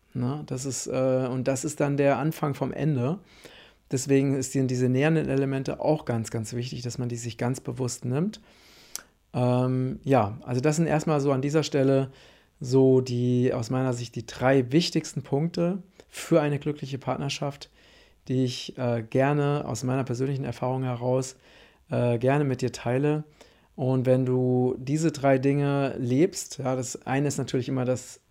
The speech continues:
im Bewusstsein zu haben, das zu wissen, das andere ist aber das ganz konkret, ganz praktisch anzuwenden.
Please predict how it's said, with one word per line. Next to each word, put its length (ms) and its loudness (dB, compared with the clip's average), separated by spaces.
im 80 -2
Bewusstsein 460 0
zu 120 -2
haben, 140 2
das 180 -4
zu 140 -4
wissen, 220 0
das 140 -2
andere 220 2
ist 100 -2
aber 180 0
das 240 -6
ganz 260 2
konkret, 440 2
ganz 200 -2
praktisch 400 -6
anzuwenden. 800 -4